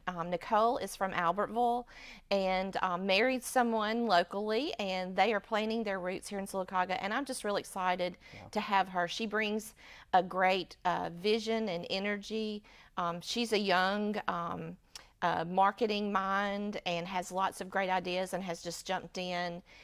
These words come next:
Speaker 1: and is, is really already making a difference in the projects that we're able to, um, pursue and, um, implement on behalf of the chamber. And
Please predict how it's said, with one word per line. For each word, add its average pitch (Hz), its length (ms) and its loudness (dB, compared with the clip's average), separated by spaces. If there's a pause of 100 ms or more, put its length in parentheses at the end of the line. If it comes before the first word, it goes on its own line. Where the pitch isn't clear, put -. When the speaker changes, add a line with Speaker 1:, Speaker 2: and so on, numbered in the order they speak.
(200)
Speaker 1:
and 180 160 4
is, 175 300 -2
is 175 240 -2
really 180 440 0
already 170 380 2
making 165 340 -4
a 165 40 -4
difference 165 640 -8
in 170 300 -6
the 160 320 -2 (180)
projects 170 420 2
that 135 140 -2
we're 165 120 0
able 165 300 -4
to, 156 460 -6 (480)
um, 165 240 -8
pursue 233 720 2
and, 165 580 -6 (320)
um, 165 200 -4
implement 175 580 -2
on 165 100 -2
behalf 175 280 -4
of 156 180 -10
the 160 360 -2
chamber. 254 460 -4
And 175 240 -2